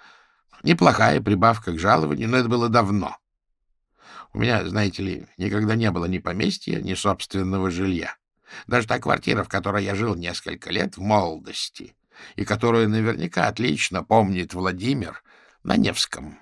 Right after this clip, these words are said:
принадлежала моему другу и вашему отцу". "Отцу?" — удивился Аверин. "Квартира в особняке Энгельгарта? Вы жили там?" "Эта квартира перешла мне по наследству. Именно её я продал, чтобы купить свой дом".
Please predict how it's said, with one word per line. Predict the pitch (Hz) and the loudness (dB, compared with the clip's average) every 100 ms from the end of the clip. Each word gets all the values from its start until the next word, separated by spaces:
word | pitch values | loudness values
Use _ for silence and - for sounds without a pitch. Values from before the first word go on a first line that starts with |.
| _ | _
принадлежала | - 113 107 87 87 87 - - | 0 4 4 2 0 2 2 2
моему | 98 92 90 107 - | 0 0 0 -2 0
другу | 98 95 92 123 | 2 2 2 2
и | 127 | 2
вашему | 87 - 95 98 101 | 2 -2 -4 -4 -4
отцу". | 104 110 - - - _ _ _ - | -6 -6 -8 -8 -12 _ _ _ -18
"Отцу?" — | - - - 101 170 - - | -14 -6 0 2 2 0 -6
удивился | 76 76 76 - 80 | -4 -4 -4 -4 -2
Аверин. | 76 - - _ _ _ _ _ - - _ | -4 -6 -12 _ _ _ _ _ -20 -20 _
"Квартира | - 92 - 98 98 98 | -2 -2 0 2 4 4
в | |
особняке | 92 - 87 87 - 101 | 2 0 -2 -2 -2 -2
Энгельгарта? | 98 90 82 87 82 - 175 - - _ _ _ _ _ _ | 0 -4 -4 -4 -2 -4 -6 -12 -14 _ _ _ _ _ _
Вы | - 76 | -8 0
жили | 110 151 | 2 2
там?" | - - 131 - _ _ _ _ _ _ _ _ _ _ | 0 -4 -6 -6 _ _ _ _ _ _ _ _ _ _
"Эта | 92 - | -8 0
квартира | 107 - 101 95 | 0 4 2 2
перешла | 95 92 92 | 0 0 0
мне | 90 92 | 0 -2
по | - | -2
наследству. | 117 117 - - - 73 | -4 -4 -6 -8 -10 -10
Именно | 82 85 87 | -6 -4 -2
её | 87 87 160 | 0 2 4
я | 131 110 | 4 2
продал, | - 95 135 104 | 0 0 2 0
чтобы | - 101 85 80 | -2 -4 -4 -4
купить | - - 92 | -8 -8 -8
свой | - 117 | -6 -6
дом". | 135 98 76 | -4 -6 -8